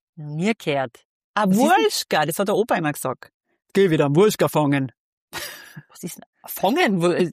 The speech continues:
Speaker 1: lebt das? <laughs> Was ist denn ein Wurschka?
Speaker 2: <laughs> Ja, ein Maulwurf.
Speaker 1: Na, überhaupt noch nie gehört.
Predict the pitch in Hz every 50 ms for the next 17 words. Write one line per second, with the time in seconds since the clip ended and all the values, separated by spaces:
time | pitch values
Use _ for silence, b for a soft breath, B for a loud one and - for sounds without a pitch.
0 | 214 - 175 214 - _ - 339 220 190 175 - - 208 170 - - - - -
1 | 220 - - - 277 - - - 254 233 208 196 190 190 190 202 - - 285 -
2 | - - - - - 208 190 175 165 165 - 523 - - 539 - _ - B B
3 | B B B B B _ - 554 554 571 571 587 622 622 622 - 571 466 403 -
4 | - - 415 403 427 480 - - 466 415 349 302 262 233 190 202 196 196 185 180
5 | 170 170 165 156 - - - - - _ _ _ _ _ _ _ _ _ _ _
6 | - - - 160 - 170 - - - - - - 185 185 _ - 214 208 196 175
7 | 147 - - - 151 135 131 233